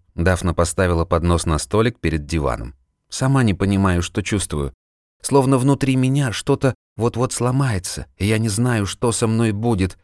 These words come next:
когда это произойдет. Можно я расскажу об этом доктору Ноблу?» «Он просил называть его Дел», напомнила Тиш и начала разливать чай. «Просто он был так добр ко мне и так беспокоился. Родители!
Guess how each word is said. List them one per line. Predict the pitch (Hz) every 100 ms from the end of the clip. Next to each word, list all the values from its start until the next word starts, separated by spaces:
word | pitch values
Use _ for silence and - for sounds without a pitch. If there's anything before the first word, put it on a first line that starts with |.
| _
когда | 104 98 104
это | 92 92
произойдет. | 101 101 95 104 98 92 - _ _ -
Можно | 151 117
я | 92 90
расскажу | 90 104 101 101
об | 98
этом | 104 104
доктору | 104 104 107 107
Ноблу?» | 110 101 90 87 _ _ _ _
«Он | 98 127
просил | 107 107 113 101
называть | 95 90 92 110 123
его | 113
Дел», | 104 87 82 80 _ _ _
напомнила | - 71 80 76 73 67
Тиш | 143 160 -
и | 101
начала | 98 - 78 98
разливать | 82 73 73 73
чай. | - 69 - _ _ _
«Просто | 127 127 -
он | 127 127
был | 127
так | - 127 113
добр | 131 127 107
ко | - 101
мне | 95 87 - _ _
и | 113
так | 120 110
беспокоился. | 113 - 110 - 123 98 87 - 73 _ _ _ _
Родители! | - 135 127 151 - 87 73